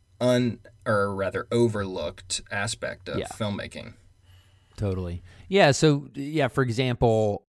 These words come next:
Speaker 2: I was sort of saying how, let's think about, as just a thought experiment, what did, you know,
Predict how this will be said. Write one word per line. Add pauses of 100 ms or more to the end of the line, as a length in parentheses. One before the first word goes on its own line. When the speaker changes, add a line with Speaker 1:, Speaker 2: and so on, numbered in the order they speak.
(240)
Speaker 2:
I
was
sort
of
saying
how, (1200)
let's
think
about, (140)
as
just
a
thought
experiment, (560)
what
did, (160)
you
know,